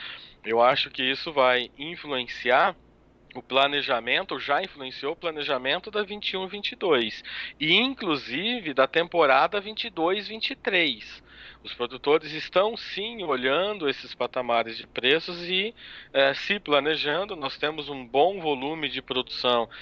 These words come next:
já vendido pra dois mil e vinte e três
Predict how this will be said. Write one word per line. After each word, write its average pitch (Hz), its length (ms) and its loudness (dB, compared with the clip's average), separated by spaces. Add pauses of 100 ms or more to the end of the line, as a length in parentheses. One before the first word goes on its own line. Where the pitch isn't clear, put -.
(180)
já 165 320 6
vendido 160 720 -6
pra 139 180 -4
dois 123 260 -6
mil 127 180 -10
e 135 120 -6
vinte 127 260 -10
e 110 40 -10
três 110 640 -4